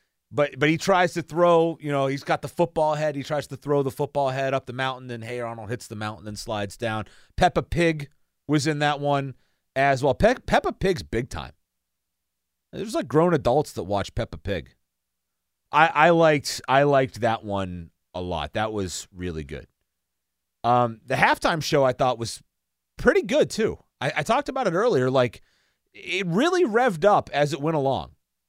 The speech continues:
And it, I, I was a little bit bored by it, the first couple songs. And Usher's okay. Like, he's pretty good. He's had some, some bangers over the years.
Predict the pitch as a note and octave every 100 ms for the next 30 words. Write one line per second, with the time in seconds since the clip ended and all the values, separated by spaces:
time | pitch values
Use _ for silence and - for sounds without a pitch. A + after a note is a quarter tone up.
0 | _ _ _ _ _ _ _ _ _ _
1 | D3 D#3 E3 D#3 - D#3+ C#3 F3+ E3 A#3
2 | F#3 D#3 G#3+ A#3 A3+ C#3+ E3+ G3+ F#3 G3+
3 | G#3 A#3+ - _ _ _ _ _ _ C3+
4 | - F#3+ F#3 G3+ F3+ E3+ F3 E3+ G#3 A3+
5 | - - _ _ _ - C#4 D4 C#4+ -
6 | F3 C#3+ - G2 B2 F#3+ F3 - - G#3
7 | - _ - D#3+ - F#3+ A#2+ G2+ A#2+ F3+
8 | E3 C3 A#2+ G2 - G#2+ F#2 G2+ G#2 G2
9 | G#2+ G2+ G2 F#2+ F3 G#3+